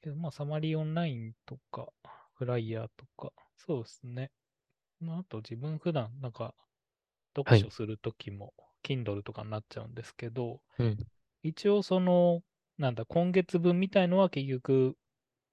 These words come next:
Speaker 1: まあ、冊子とかをもらえたりとか、そういうデータとしてもらえるんで、まあ、一応そのずっと持っておけるんですよね。なんか次の月になったら見えなくなるみたいな、そういうパターンのもあったりするんですかね。
Speaker 2: あ、これ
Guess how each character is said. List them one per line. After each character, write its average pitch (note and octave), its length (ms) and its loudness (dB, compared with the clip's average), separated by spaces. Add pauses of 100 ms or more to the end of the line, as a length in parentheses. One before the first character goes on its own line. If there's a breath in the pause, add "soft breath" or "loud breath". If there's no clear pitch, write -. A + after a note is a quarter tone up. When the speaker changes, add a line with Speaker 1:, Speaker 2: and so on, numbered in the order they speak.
(220)
Speaker 1:
ま D3+ 80 -2
あ、 C3+ 40 -2
冊 - 220 0
子 - 60 -12
と D3+ 100 0
か B2 100 -2
を A2 60 0
も G#2+ 180 -4
ら A2 140 0
え A2 60 -2
た B2 160 -2
り A2 100 -8
と - 140 -14
か、 E3+ 340 0
そ - 80 0
う C3 40 2
い - 20 2
う - 20 -6
デ A#2+ 160 2
ー A#2+ 40 -2
タ B2 120 2
と B2 100 -4
し - 80 -8
て A#2+ 80 -6
も A2+ 140 -6
ら A#2 140 -2
え A#2+ 100 -2
る C3+ 160 -2
ん A2 160 -8
で、 A#2 300 -6
ま D#3+ 80 -6
あ、 - 20 -6
一 C3+ 140 -4
応 F3 80 2
そ F3 140 0
の D#3+ 80 0
ず D3+ 100 -4
っ - 20 -4
と D#3+ 100 0
持 E3+ 120 0
っ - 20 -2
て - 160 -4
お G2+ 100 -6
け A#2 160 -2
る B2 140 -2
ん A2+ 80 -10
で A#2 80 -12
す - 100 -16
よ A#2 100 -12
ね。 C#3 180 -10 (180)
な D#3 80 -6
ん - 20 -12
か C3+ 80 -2
次 - 300 -2
の C3 160 -2 (100)
月 - 220 -2
に B2+ 80 -2
な B2 80 2
っ - 100 -6
た A2+ 120 2
ら G2+ 80 -4
見 A2 160 -4
え A#2+ 80 2
な A2+ 80 0
く - 120 -12
な G#2+ 120 -2
る G#2+ 100 -6
み G#2 140 -12
た A2+ 80 -8
い A#2+ 40 -6
な、 B2 60 -12
そ F3 280 -2
う F3+ 60 0
い E3+ 280 2
う F#3 60 -6 (760)
パ C#3 160 2
タ D#3+ 320 0
ー - 20 0
ン A#2+ 160 -4
の C#3+ 100 0
も A#2 180 -2
あ A#2 40 -4
っ A#2 60 -8 (180)
た A#2+ 100 -4
り A#2 120 -10
す - 160 -8
る A#2 140 -4
ん A2 100 -10
で A2+ 80 -14
す - 120 -20
か B2+ 120 -14
ね。 C3+ 140 -18 (160)
Speaker 2:
あ、 - 60 -8
こ G3+ 80 -8 (460)
れ C#3+ 340 10